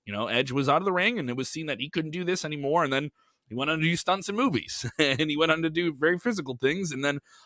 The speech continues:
obviously come back and not be a full-fledged on the road all the time performer, you know, um, and we're gonna see Stone Cold Steve Austin get back in the ring after nineteen years. Is it gonna be a full-fledged match? We don't know, but I'm rooting for Big E, uh,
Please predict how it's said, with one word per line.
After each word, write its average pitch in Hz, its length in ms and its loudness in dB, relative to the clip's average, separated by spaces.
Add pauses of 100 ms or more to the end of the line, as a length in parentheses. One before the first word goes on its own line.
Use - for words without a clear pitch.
(120)
obviously 165 320 4
come 147 160 2
back 135 300 6
and 127 80 -2
not 135 180 4
be 131 80 2
a 110 60 0
full-fledged 127 720 2
on 127 160 6
the 120 80 2
road 120 280 6
all 120 140 0
the 113 80 -10
time 127 240 -2
performer, 113 540 0 (400)
you 113 80 -4
know, 101 340 -2
um, 104 340 -4
and 117 200 0
we're 127 80 0
gonna 131 100 0
see - 140 -4
Stone 147 180 0
Cold 156 200 0
Steve 160 140 -6
Austin 190 340 2
get 98 100 -14
back 90 160 -12
in 87 80 -20
the 71 60 -20
ring 69 180 -14 (180)
after 87 320 -12
nineteen 92 380 -12
years. 82 320 -18
Is 107 100 -6
it 101 60 -8
gonna 104 120 -6
be 101 100 0
a - 40 -4
full-fledged 110 460 -4
match? 208 280 -10
We 127 60 -6
don't 113 200 -8
know, 95 280 -8
but - 120 -14 (600)
I'm 185 160 8
rooting 214 200 6
for 185 100 6
Big 170 180 6
E, 123 240 6 (180)
uh, 120 220 8